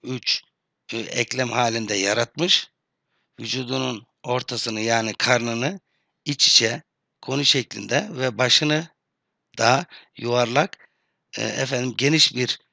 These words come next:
e, şekilde yaratmış. Ve rakkebe fi vasatiha, ortasına, ortasına. Şimdi rakkebe bindirmek ya da iki şeyi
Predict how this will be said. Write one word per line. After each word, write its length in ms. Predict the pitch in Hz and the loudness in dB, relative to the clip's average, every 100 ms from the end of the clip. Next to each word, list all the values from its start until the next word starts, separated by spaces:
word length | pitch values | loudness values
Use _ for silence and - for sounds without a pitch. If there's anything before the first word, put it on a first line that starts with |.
| _ - | _ -6
e, 160 | 120 | 2
şekilde 640 | 113 139 120 120 104 143 196 - _ _ _ _ _ _ | 4 4 2 -2 2 0 0 -10 _ _ _ _ _ _
yaratmış. 800 | 107 120 123 123 - 156 - - _ - | 0 4 4 2 0 2 2 2 _ -4
Ve 140 | 131 | 2
rakkebe 500 | 180 254 - 214 151 | 6 4 4 2 2
fi 260 | 139 147 135 | 2 0 4
vasatiha, 760 | 185 - 208 135 110 117 127 - _ _ _ - | 4 4 0 0 2 2 0 -6 _ _ _ -2
ortasına, 1700 | 175 214 180 156 143 131 110 - - - - 107 104 113 120 180 - _ _ | 0 2 0 0 0 -2 -4 -10 -14 -12 -10 -8 -4 2 4 2 -2 _ _
ortasına. 720 | 131 131 127 107 107 113 190 - - - - | -8 -8 -6 -8 -6 -6 -6 -12 -18 -18 -8
Şimdi 300 | - 190 175 | -2 2 6
rakkebe 560 | 208 226 202 165 202 247 | 6 6 2 4 4 2
bindirmek 640 | 180 170 175 180 175 202 - - - _ | -4 -2 2 2 2 2 -2 -20 -20 _
ya 200 | - 156 | 0 4
da 240 | 170 208 202 - _ - | 6 4 0 -16 _ -14
iki 400 | 147 165 170 - | -4 0 0 4
şeyi 440 | - 135 170 226 | 2 4 0 0